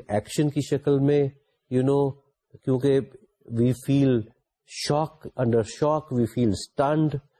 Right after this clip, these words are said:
you know، we are totally dazed، and، and at times we feel totally disoriented، جس کی وجہ سے یہ چیزیں ہوتی ہیں۔ تو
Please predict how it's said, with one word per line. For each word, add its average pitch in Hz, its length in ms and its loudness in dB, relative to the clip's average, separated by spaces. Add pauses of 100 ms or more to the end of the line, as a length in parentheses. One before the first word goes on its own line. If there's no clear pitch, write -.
(420)
you 120 160 2
know، 139 160 2
we 123 160 2
are 117 120 0 (240)
totally 117 320 0 (160)
dazed، 147 540 2 (460)
and، 127 140 2 (220)
and 135 180 2 (180)
at 123 280 -2
times 180 240 2
we 160 140 4
feel 160 360 0
totally 147 600 -2
disoriented، 117 800 2 (440)
جس 110 180 -4
کی 135 80 0
وجہ 113 200 4
سے 123 140 0
یہ 120 100 2
چیزیں 107 280 0
ہوتی 101 380 0
ہیں۔ 90 160 2 (1000)
تو 185 80 4